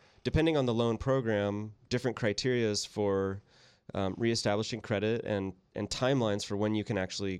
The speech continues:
qualify and be approved for a mortgage, um,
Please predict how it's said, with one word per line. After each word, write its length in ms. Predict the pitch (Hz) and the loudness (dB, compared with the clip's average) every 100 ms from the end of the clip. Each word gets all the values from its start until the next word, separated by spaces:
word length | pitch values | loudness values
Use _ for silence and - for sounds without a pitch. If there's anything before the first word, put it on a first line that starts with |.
| - | -8
qualify 560 | - 117 120 - 98 | -2 0 0 0 0
and 140 | 95 95 | 0 0
be 100 | 101 | -2
approved 460 | - 131 127 110 | -2 -2 -2 -4
for 420 | - 107 98 98 - | -4 0 2 0 0
a 60 | 101 | 0
mortgage, 640 | 110 139 104 98 92 - - - - - _ - | 0 0 0 -2 -4 -14 -18 -20 -20 -20 _ -10
um, 360 | 92 95 90 | -4 -2 -2